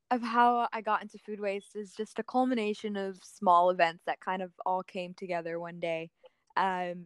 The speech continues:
it started in, the first step started in sophomore year of high school, and my civics and economics teacher, Martha Dice, gave us this assignment to write a letter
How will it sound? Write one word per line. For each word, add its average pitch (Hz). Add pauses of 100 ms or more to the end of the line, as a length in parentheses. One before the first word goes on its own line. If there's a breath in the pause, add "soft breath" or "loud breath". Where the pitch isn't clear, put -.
it 208
started 311 (300)
in, 220
the 220
first 269
step 214
started 240
in 208
sophomore 196
year 180
of 170 (540)
high 214
school, 175 (480)
and 208 (100)
my 202
civics -
and 247
economics 202
teacher, 185
Martha 190
Dice, 175 (140)
gave 202
us 214
this -
assignment 180
to 185
write 185
a 202
letter 175